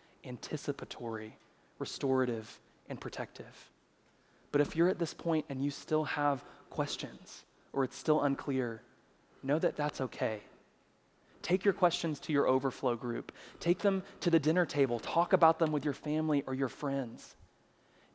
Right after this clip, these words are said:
Dig in, and don't let this month of prayer be a bandwagon thing for you. Let it be about a relationship that you want to discover.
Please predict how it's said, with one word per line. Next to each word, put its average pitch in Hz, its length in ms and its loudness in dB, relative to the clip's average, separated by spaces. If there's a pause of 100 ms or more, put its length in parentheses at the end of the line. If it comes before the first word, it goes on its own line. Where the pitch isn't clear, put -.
(100)
Dig 175 440 6
in, 147 320 0 (800)
and 143 200 -6
don't 147 340 0
let 143 340 0 (280)
this 143 260 0
month 131 480 -2
of - 160 -10
prayer 120 480 -4 (360)
be 131 100 -2
a 123 80 0
bandwagon 123 580 0
thing 123 220 -4
for 123 180 -6
you. 113 220 -8 (960)
Let 139 160 4
it 165 120 0
be 165 200 2
about 139 580 2
a 139 60 -4
relationship 127 960 -2 (300)
that 139 80 -6
you 131 120 -4
want 123 320 -2
to - 80 -8
discover. 110 540 -10